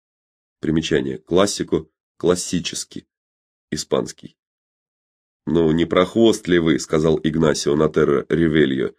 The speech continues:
и выбросил туза, двух дам и двух валетов. «Ещё двойной охлаждённый дайкири,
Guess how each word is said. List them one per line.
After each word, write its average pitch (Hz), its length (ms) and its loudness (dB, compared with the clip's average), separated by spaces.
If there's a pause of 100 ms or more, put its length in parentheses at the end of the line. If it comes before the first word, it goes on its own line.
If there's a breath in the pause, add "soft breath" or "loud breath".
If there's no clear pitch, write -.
(240)
и 90 80 0
выбросил 92 460 2
туза, 95 480 0 (240)
двух 85 360 2
дам 107 360 2 (200)
и 104 100 4
двух 98 300 0
валетов. 85 560 2 (1300)
«Ещё 104 520 2
двойной 90 460 4
охлаждённый 82 760 2
дайкири, 82 680 2